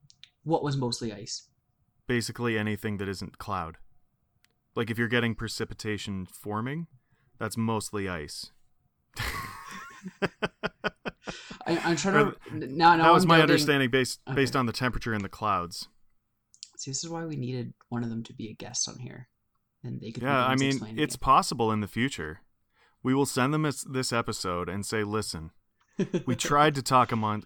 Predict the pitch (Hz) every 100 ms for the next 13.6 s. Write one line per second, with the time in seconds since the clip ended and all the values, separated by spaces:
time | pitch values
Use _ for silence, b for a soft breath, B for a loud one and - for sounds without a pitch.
0 | - 117 113 101 113 98 - 87 82 -
1 | - 107 107 - 107 113 - 98 95 101
2 | 98 107 104 113 - 104 90 87 85 -
3 | 78 78 - _ _ _ B B B B
4 | B B B B - 139 135 113 80 -
5 | _ _ _ _ - _ - 185 120 165
6 | - 180 - 190 175 170 165 180 - -
7 | - 143 165 160 135 - _ _ _ _
8 | - 190 170 160 160 156 185 180 196 180
9 | 147 143 151 131 131 127 - 143 143 -
10 | 156 151 - 156 151 147 156 139 160 160
11 | - 127 120 117 120 120 127 123 123 117
12 | 117 127 127 160 156 B B - 160 160
13 | 170 147 143 131 127 123